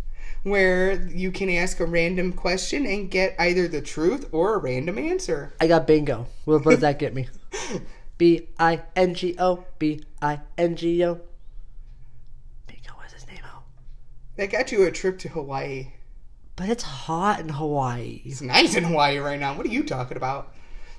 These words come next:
Speaker 2: It's not winter. It's, okay, winter starts December twenty-second.
Speaker 1: <sighs> Whatever.
Speaker 2: It's just, it always starts on the, on the twenty-first, but the whole thing with just Turkey Day being so late, it's just, oh my God.
Speaker 1: <laughs>
Speaker 2: Confuses even me.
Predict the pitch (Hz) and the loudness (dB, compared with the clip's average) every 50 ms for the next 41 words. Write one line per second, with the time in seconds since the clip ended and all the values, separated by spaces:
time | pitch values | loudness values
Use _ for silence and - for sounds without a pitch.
0 | - - - 165 175 - - 247 220 175 160 147 147 143 - - 156 151 151 - | -14 -10 -8 -8 -6 -2 -4 -2 0 0 0 2 0 -2 0 4 4 4 4 2
1 | - 160 - 165 156 160 151 147 175 190 214 214 208 - 190 175 185 180 - - | -6 -6 -4 -2 0 2 4 4 4 4 4 2 2 4 6 6 6 4 0 -4
2 | - - 147 143 160 151 - 165 165 160 151 - 151 131 120 - - - - - | -4 -4 -2 0 -2 -2 -2 -2 -4 -4 -4 -4 -4 -4 -4 -6 -8 -10 -12 -12
3 | - - - - - - - - - - - - - - - - - - - - | -12 -12 -12 -10 -10 -12 -12 -12 -14 -14 -14 -16 -14 -14 -14 -14 -14 -14 -14 -14
4 | - 143 - - 185 180 180 - - - - 180 220 269 392 359 - - 208 220 | -12 -8 -4 0 0 0 -2 -4 -10 -2 4 6 6 8 8 6 6 6 2 2
5 | 214 - 185 170 151 147 - - 147 147 143 143 143 135 131 - - 175 165 151 | 2 2 2 0 0 0 0 0 -2 -2 -2 -2 -4 -6 -6 -4 -4 -2 -2 -2
6 | 147 - - 156 147 - - - 127 123 - - - 247 349 381 - - - 220 | -2 0 0 0 0 -2 -4 -10 -10 -10 -6 2 6 8 8 8 8 6 6 8
7 | 233 254 233 190 165 143 131 - - - - - - - - - 165 151 - - | 8 8 8 8 4 4 4 -2 -10 -14 -14 -14 -16 -12 -6 -4 -4 -4 -4 0
8 | - 196 262 339 - 247 185 160 156 147 143 151 143 143 135 - - 208 262 262 | 2 4 4 4 4 4 6 6 6 6 6 2 2 0 -2 0 2 2 2 2
9 | 175 143 135 156 214 285 220 170 151 131 - - 139 - - 160 202 302 320 294 | 2 0 0 2 4 4 6 4 2 0 0 -4 -6 -6 -4 -2 -2 -2 -2 -2
10 | - - - 151 180 208 170 98 - - - 127 - - - - - - - - | -4 -6 -6 -4 -2 -2 -2 -2 -4 -6 -10 -12 -14 -14 -14 -14 -14 -14 -14 -14
11 | - - - - - - - 740 - - - - - - 453 466 - 440 381 - | -14 -14 -14 -14 -8 0 2 2 4 4 4 4 6 6 6 6 8 4 4 4
12 | - - - - - - - - - - - - - - - - - 165 139 123 | 2 -8 -10 -10 -12 -14 -14 -14 -16 -16 -18 -16 -16 -16 -14 -12 -10 -10 -8 -2
13 | - 226 330 370 240 190 170 190 180 151 151 156 165 208 269 294 247 175 - - | 4 8 8 8 8 8 4 4 4 4 2 -2 0 2 2 4 4 2 0 -2
14 | - | -6